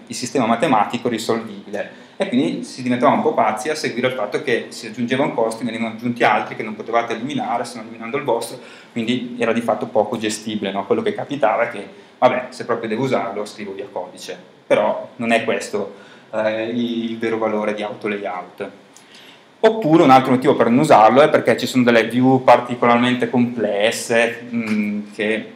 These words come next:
magari si riesce meglio a capire via codice. Io sinceramente questa frase, eh, la riporto perché ne ho sentita dire da molti, non ne ho trovate tanti di casisti di questo genere, però, eh, qualcuno potrebbe pensarla così, quindi è giusto, è giusto indicarlo.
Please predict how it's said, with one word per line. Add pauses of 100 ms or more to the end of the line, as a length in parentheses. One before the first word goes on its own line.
magari
si
riesce
meglio
a
capire
via
codice. (160)
Io
sinceramente
questa
frase,
eh,
la
riporto
perché
ne
ho
sentita
dire
da
molti, (220)
non
ne
ho
trovate
tanti
di
casisti
di
questo
genere,
però,
eh, (100)
qualcuno
potrebbe
pensarla
così,
quindi
è
giusto, (640)
è
giusto
indicarlo.